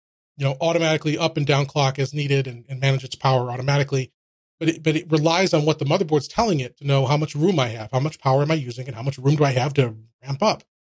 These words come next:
And if the motherboard is saying, "Oh, you've only used fifty percent of what you've actually used," the processor thinks, "I've got more room," and it runs hotter. And what the end case there is that you've got in a, what someone may consider to be a stock configuration,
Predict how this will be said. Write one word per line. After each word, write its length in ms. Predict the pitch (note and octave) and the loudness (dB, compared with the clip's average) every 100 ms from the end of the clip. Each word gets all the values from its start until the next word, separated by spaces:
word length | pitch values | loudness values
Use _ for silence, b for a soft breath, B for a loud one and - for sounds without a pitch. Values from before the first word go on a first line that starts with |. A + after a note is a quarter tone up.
| _ | _
And 80 | C#3+ | -6
if 60 | C3+ | -4
the 80 | B2+ | 0
motherboard 500 | D3+ A3 D#3+ D3 C3 | 2 2 2 2 0
is 100 | B2 | -4
saying, 520 | - F#3 E3+ C#3 C3 _ _ _ _ _ | 0 2 2 0 -4 _ _ _ _ _
"Oh, 100 | F#3 E3+ | 0 2
you've 200 | E3 E3+ | 2 2
only 200 | F3 D#3+ | 2 2
used 320 | E3 D#3 - | 2 0 -2
fifty 280 | F#3+ - D3+ | -4 -2 -6
percent 460 | C#3 - F#3+ D#3 D#3+ | -4 -2 0 0 -2
of 140 | B2+ | -2
what 200 | C#3+ - | -2 -2
you've 100 | C3+ | -6
actually 500 | C#3+ D3 - D3 C3 | -4 -4 0 0 -2
used," 460 | B2 G3 E3+ C3+ - | -2 0 0 -2 -6
the 80 | C3+ | -4
processor 540 | F#3 G#3+ F3+ - C3 | -2 0 0 -4 -4
thinks, 220 | C3+ B2 - | -4 -4 -4
"I've 180 | F3+ D3 | -2 2
got 180 | C#3+ | 0
more 180 | D3 D#3+ | 2 0
room," 340 | F3 A3+ A#2+ - _ _ _ | 2 0 -2 -8 _ _ _
and 100 | C#3 | -2
it 120 | C#3 C#3+ | -2 2
runs 260 | D3 C#3+ | 0 0
hotter. 320 | - G3+ C#3+ A#2+ | 0 0 0 -4
And 120 | C3 | -2
what 240 | C3+ C#3+ | -2 -2
the 120 | C#3+ D#3+ | 0 2
end 160 | D3+ | 2
case 260 | F3 G3 - | 0 0 2
there 160 | C#3 C3 | 0 2
is 100 | B2 | -2
that 120 | C3 | -4
you've 120 | C3 | -2
got 260 | C#3+ B2+ - _ _ _ C#3+ | 0 0 -4 _ _ _ -2
in 100 | C#3 | 0
a, 240 | C3 - _ | 0 -6 _
what 160 | C#3+ | -2
someone 280 | - F#3+ D#3+ | 2 4 4
may 100 | D3+ | 2
consider 320 | C#3 C#3 A#3 G3 | 0 -4 -2 0
to 80 | C#3 | 0
be 120 | B2+ | 0
a 40 | |
stock 380 | - - C#3+ C#3 | -2 0 0 -2
configuration, 840 | B2+ - A#2+ A#2+ F#3+ F#3+ A2 B2+ | -12 -8 -8 0 0 0 -6 -12